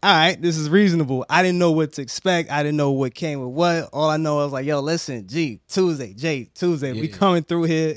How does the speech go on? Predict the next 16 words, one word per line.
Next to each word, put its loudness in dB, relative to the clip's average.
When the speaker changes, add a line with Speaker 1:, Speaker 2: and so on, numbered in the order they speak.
Speaker 2:
Yeah, -4
Speaker 1:
And -6
we 2
Speaker 2:
yeah. -2
Speaker 1:
about 4
to -4
record. -2
I 2
don't 0
know 0
what 0
we 0
gonna 0
talk -4
about." -14
Um, -4